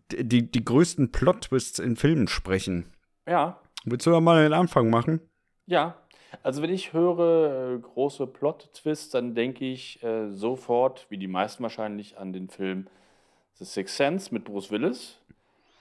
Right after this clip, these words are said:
Speaker 1: Das
Speaker 2: Weil
Speaker 1: kann man
Speaker 2: der
Speaker 1: eigentlich fast sagen, ist der größte Plot-Twist der Geschichte, oder?
Speaker 2: Ja. Also mir fällt jetzt da kein, kein
Speaker 1: Also,
Speaker 2: größerer
Speaker 1: äh,
Speaker 2: ein irgendwie.
Speaker 1: äh,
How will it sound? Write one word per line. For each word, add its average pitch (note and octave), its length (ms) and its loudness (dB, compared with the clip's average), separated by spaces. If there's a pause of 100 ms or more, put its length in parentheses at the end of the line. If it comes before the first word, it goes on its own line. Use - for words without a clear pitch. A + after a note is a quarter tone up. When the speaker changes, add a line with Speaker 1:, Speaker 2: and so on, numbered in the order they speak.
(200)
Speaker 1:
Das F#2+ 160 2
Speaker 2:
Weil G2 60 4
Speaker 1:
kann B2 100 6
man D#3+ 80 6
Speaker 2:
der C3+ 100 4 (120)
Speaker 1:
eigentlich A2 160 2
fast - 240 2
sagen, C#3+ 240 4
ist C3 160 -4
der C3 100 2
größte C#3 460 -2
Plot-Twist - 640 -4
der A#2+ 80 0
Geschichte, A#2 560 -6
oder? B2 280 0
Speaker 2:
Ja. D2+ 440 -8 (220)
Also F#2+ 140 -12
mir G2 140 -4
fällt A2+ 160 -4
jetzt - 280 -8
da G2 140 0
kein, G2 600 -4
kein F2+ 180 -10
Speaker 1:
Also, B2 160 0
Speaker 2:
größerer C3+ 180 4
Speaker 1:
äh, A2+ 160 0
Speaker 2:
ein F#2 220 -6
irgendwie. E2+ 300 -12
Speaker 1:
äh, F2 100 -6